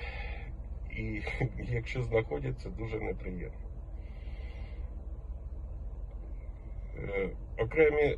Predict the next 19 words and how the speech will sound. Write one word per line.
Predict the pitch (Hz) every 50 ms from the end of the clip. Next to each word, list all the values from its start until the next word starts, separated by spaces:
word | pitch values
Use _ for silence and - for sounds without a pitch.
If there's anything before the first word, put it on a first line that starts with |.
| -
слова | - - - - 117 117 127 127
подяки, | 120 - 117 110 110 120 120 120 117 113 - -
е, | 101 98 - - - - - - - - - - 92 92 92 92 95 95 92 92 92 92 92 90 - - -
для | - 104 104 101 104
наших | 104 104 107 104 - 104 - -
волонтерів, | - 101 101 104 104 110 127 139 147 151 - 151 - - - - - - - - - - - - - - - - - - - - - - - - - - - -
е, | - - - 95 92 87 - -
тому | 101 117 113 110
що | 110 - - 117 110 104 98 - - - - - - - - - - - - - - - - -
все, | - - - 127
що | 123 - - - 113
ми | 113 113 110
робимо, | 117 139 147 135 117 107 95 92
завдяки | 104 104 95 - - - - - 113
вам. | 101 95 87 85 - - - - - - - - - - - - - - - -
Можливо, | 110 110 113 135 151 147 135 131
я | 127
скажу | 120 - - 131 127 127 127 120 - - - 95 92 - - - - - - 92
якусь | 107 110 110 - 131 127 120 - - -